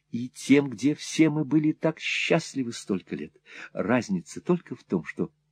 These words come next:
самое кроткое и нежное сердце, когда-либо страдавшее на земле, мирно отошло на небо». «Кэт, дорогая моя Кэт!» — обнимая её, воскликнула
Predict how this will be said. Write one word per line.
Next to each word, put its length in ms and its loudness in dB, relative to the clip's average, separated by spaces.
самое 480 4
кроткое 480 -2
и 100 2
нежное 440 2
сердце, 640 -4
когда-либо 480 -2
страдавшее 760 -2
на 120 -2
земле, 340 -2
мирно 480 -4
отошло 560 -6
на 160 -6
небо». 320 -12
«Кэт, 380 6
дорогая 760 8
моя 360 0
Кэт!» — 260 -4
обнимая 680 6
её, 300 2
воскликнула 720 -2